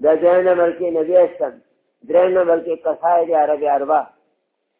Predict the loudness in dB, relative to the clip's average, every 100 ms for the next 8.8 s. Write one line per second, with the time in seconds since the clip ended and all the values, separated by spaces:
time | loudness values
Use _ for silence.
0 | _ _ _ _ -10 -4 -2 0 4 4
1 | 4 2 0 -2 0 0 2 2 4 2
2 | 0 0 0 -4 _ _ 0 0 0 -2
3 | 0 2 2 2 2 0 -4 -2 2 2
4 | 0 2 2 4 2 2 0 0 0 -2
5 | 0 2 0 0 -2 -2 -2 -12 _ -4
6 | 0 2 2 0 -2 -8 -8 -12 -12 -14
7 | -16 _ _ _ _ _ _ _ _ _
8 | _ _ _ -10 -4 -4 -4 -14